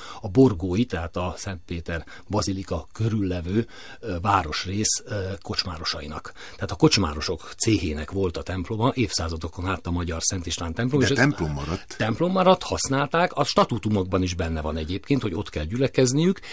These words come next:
Speaker 1: és ez annyira
Speaker 2: Nagyon jó
Speaker 1: beleíródott.
Speaker 2: cél szolgált, hogy
Speaker 1: Ez aztán azt okozta, hogy a római köztudatban, a népszerűsítő munkákban, guidákban Szent István magyar király a kocsmárosok védőszentjeként szerepel, tehát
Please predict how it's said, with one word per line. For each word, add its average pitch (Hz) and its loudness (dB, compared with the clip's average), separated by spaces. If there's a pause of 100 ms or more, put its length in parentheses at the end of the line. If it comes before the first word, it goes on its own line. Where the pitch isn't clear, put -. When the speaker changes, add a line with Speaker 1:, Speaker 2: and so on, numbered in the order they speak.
(240)
Speaker 1:
és 135 6
ez 139 -2
annyira 135 2
Speaker 2:
Nagyon 107 0
jó 95 0
Speaker 1:
beleíródott. 101 6
Speaker 2:
cél 95 4
szolgált, 98 4
hogy 104 0
Speaker 1:
Ez 127 0
aztán 127 -2
azt 165 0
okozta, 117 -2
hogy 113 -2
a 101 2
római 131 6
köztudatban, 127 2
a 110 2
népszerűsítő 101 0
munkákban, 92 0
guidákban 117 6
Szent - 2
István - -2
magyar 87 0
király 90 0
a 80 -2
kocsmárosok - -6
védőszentjeként 67 -8
szerepel, 95 2
tehát 95 2